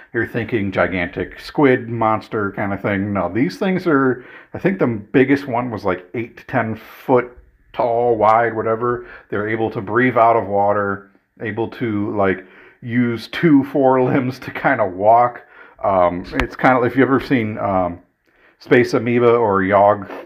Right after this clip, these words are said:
uh, the monster from space, uh, <laughs> how, uh, the squid creature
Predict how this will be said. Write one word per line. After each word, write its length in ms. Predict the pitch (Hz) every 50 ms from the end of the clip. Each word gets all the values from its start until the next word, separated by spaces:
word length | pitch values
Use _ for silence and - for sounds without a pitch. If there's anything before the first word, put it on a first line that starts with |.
| _ _ _ _ _ _ _ _ _ _
uh, 220 | - 135 110 95 90
the 80 | 87
monster 320 | 92 92 95 98 - - 123
from 180 | - 104 95
space, 500 | - - 123 110 107 110 117 120 - - - _ _ _ _ _ _ _ _ _ _ _ _ _ _ _ _ -
uh, 520 | - 113 107 101 - 90 85 85 85 82 - _ _ _ _ _ _ _ _ _ _ _ _ _ _ _ _ _ _ _ _ _ _ _ _ _ _ _ _ _ _ _ _ _ _ _ _ _ _ _ _ _ -
<laughs> 0 |
how, 800 | - - - - 190 170 156 143 - 113 131 113 113 113 110 107
uh, 760 | 110 - - 120 107 98 95 92 92 92 92 98 95 95 - 143
the 260 | 131 110 101 98 98
squid 380 | 95 - - 151 143 139 139 -
creature 580 | - 139 113 104 - - 123 110 110 - -